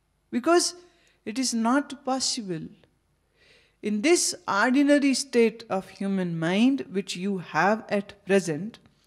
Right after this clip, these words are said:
that you do the action and yet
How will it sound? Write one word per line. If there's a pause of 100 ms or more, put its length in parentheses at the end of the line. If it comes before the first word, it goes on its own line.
(160)
that (460)
you
do
the
action (720)
and
yet